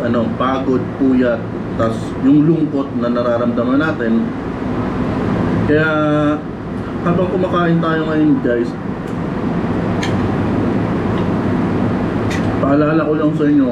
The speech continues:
kumain kayo ng tama, matulog kayo ng sapat. At syempre, minsan, magano rin tayo, pahinga,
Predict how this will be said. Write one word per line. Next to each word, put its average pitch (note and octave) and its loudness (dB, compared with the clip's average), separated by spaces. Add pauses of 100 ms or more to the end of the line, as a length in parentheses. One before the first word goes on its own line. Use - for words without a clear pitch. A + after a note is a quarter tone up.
kumain D3+ 2
kayo C#3 2
ng C3+ 2
tama, C3+ 0
matulog A#2+ 0
kayo B2 4
ng B2 0
sapat. C3 0 (800)
At D3 2
syempre, E3+ 4
minsan, D3 2 (680)
magano D#3+ 4
rin E3 2
tayo, C#3+ 0 (1900)
pahinga, C#3+ 4